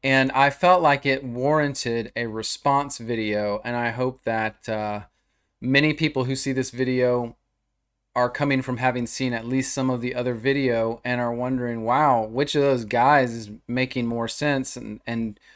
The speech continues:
so I'm really, this video is to help with the confusion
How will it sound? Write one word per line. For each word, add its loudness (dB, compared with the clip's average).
so 6
I'm 0
really, 6
this 0
video 4
is 0
to 0
help 4
with -2
the -4
confusion -2